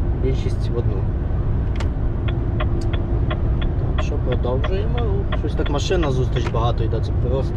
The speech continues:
капець. Звідки вони всі їдуть, не можу поняти. Місто Орнскольвік, чудо світофори. Бачите, під'їжджаємо до них і вони запалюються зеленим світлом.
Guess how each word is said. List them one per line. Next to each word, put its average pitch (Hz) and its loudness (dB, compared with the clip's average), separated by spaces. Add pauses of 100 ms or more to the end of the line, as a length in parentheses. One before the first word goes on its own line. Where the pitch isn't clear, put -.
капець. - 0
Звідки - 0
вони 175 2
всі - 0
їдуть, - 0
не - -2
можу - 0
поняти. - 0 (2500)
Місто 147 0 (140)
Орнскольвік, 147 0 (480)
чудо 151 2
світофори. 139 0 (280)
Бачите, - 0 (100)
під'їжджаємо 131 0
до 123 -2
них 190 0
і 147 0
вони 151 0
запалюються 139 0
зеленим 123 0
світлом. - 0